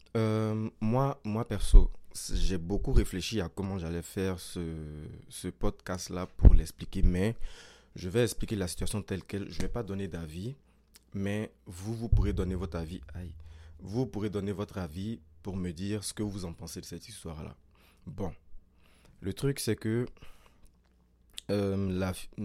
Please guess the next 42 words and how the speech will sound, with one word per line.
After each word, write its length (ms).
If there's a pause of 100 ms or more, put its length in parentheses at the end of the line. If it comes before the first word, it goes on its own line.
(140)
ça 240
se 140
passe 400
au 240
Québec. 340 (400)
Ça 120
se 100
passe 240
au 40
Québec. 260
Bon, 160
ça 100
s'est 140
passé 360
au 80
Québec. 440 (380)
Mais 140
je 80
pense 200
que 80
ça 140
continue 520 (400)
de 80
se 120
passer 280
au 40
Québec. 340
Je 80
sais 160
pas. 180 (220)
Je 160
sais 160
pas 120
parce 220
que, 120
bon. 280 (1700)
Bon, 180 (720)
la 160
fille, 460 (840)
elle 140
est 40
belle. 220